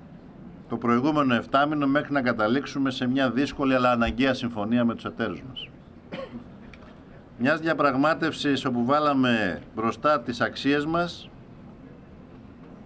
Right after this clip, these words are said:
την επιθυμία του ελληνικού λαού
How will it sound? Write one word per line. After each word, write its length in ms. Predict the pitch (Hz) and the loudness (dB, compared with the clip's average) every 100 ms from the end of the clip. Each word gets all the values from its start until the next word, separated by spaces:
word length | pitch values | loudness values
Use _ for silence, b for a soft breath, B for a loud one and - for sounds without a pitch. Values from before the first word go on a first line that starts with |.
| - - - - - - - - | -20 -20 -20 -20 -20 -20 -20 -10
την 160 | - 131 | 0 2
επιθυμία 600 | 123 123 131 135 170 165 | 2 2 2 4 4 2
του 80 | 139 | 2
ελληνικού 380 | 131 131 131 147 | 4 2 2 2
λαού 500 | 139 139 147 113 | 2 2 2 2